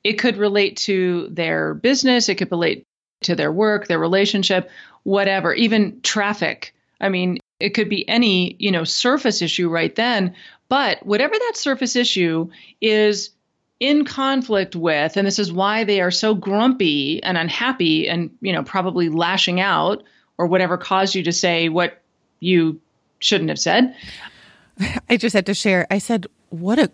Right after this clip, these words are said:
Speaker 2: grouch." And things don't normally slip from my mouth like that. Like,
Speaker 1: Uh-huh. Yeah.
Speaker 2: I couldn't believe I let it slip, though.
Speaker 1: No, that actually, I wish everybody would do that, because actually that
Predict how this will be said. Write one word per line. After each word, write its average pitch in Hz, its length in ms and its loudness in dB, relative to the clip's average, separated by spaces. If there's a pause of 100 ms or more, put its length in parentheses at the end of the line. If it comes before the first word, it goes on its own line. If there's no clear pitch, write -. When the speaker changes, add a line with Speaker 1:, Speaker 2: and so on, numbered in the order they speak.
Speaker 2:
grouch." - 880 0 (180)
And 196 200 2 (380)
things 262 220 2
don't 214 200 2
normally 180 280 0
slip - 260 -6
from 170 160 -4
my 160 100 -4
mouth 156 260 -10
like - 160 -18
that. - 240 -12 (140)
Like, - 220 -14 (280)
Speaker 1:
Uh-huh. 170 380 4 (840)
Yeah. 202 340 2 (220)
Speaker 2:
I 226 60 -4
couldn't 277 200 0
believe 226 260 2
I 190 100 2
let 175 160 -2
it - 100 -8
slip, - 300 -10
though. 175 260 -12 (880)
Speaker 1:
No, 330 240 2
that 302 240 -2 (460)
actually, 269 760 -2 (140)
I 311 200 2
wish 294 380 0
everybody 247 640 2
would 220 240 -4
do 311 240 2
that, 196 400 -2 (480)
because 247 360 0 (340)
actually 214 760 -2 (220)
that 285 500 -2